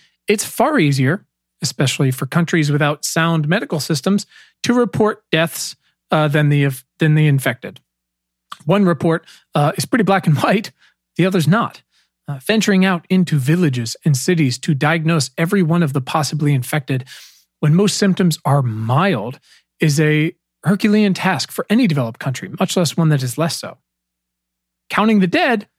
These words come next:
is much easier. So, to be clear, for perspective, this thing is deadly.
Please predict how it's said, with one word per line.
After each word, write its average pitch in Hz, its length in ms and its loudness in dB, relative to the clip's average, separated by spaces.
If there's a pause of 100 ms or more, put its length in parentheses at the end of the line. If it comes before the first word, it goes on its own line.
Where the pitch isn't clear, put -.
(300)
is 269 180 0
much 160 260 0
easier. 131 380 -2 (1040)
So, 202 240 0
to - 160 -4
be 202 100 2
clear, 233 300 0
for 180 180 -2
perspective, 170 600 -2
this 208 220 0
thing 190 260 2
is 143 260 0
deadly. 107 340 -10